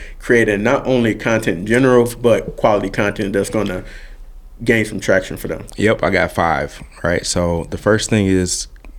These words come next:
Speaker 2: concentration, right? So concentration is the first most necessary step. What concentration is,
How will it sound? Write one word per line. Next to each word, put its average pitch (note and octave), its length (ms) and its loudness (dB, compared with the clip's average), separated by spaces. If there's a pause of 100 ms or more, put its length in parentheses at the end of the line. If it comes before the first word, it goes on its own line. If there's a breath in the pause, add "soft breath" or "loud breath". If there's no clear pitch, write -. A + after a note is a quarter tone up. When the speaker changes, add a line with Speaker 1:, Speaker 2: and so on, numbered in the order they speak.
(640 soft breath)
Speaker 2:
concentration, F2+ 920 -4 (560)
right? - 140 -2
So E2 220 0
concentration G2+ 1080 0 (500 loud breath)
is G2 540 4 (280)
the F#2 240 2 (220)
first - 680 0
most G2 300 2
necessary F#2+ 560 0
step. - 400 -2
What E2+ 180 -2
concentration G#2+ 640 -2
is, F2 440 -2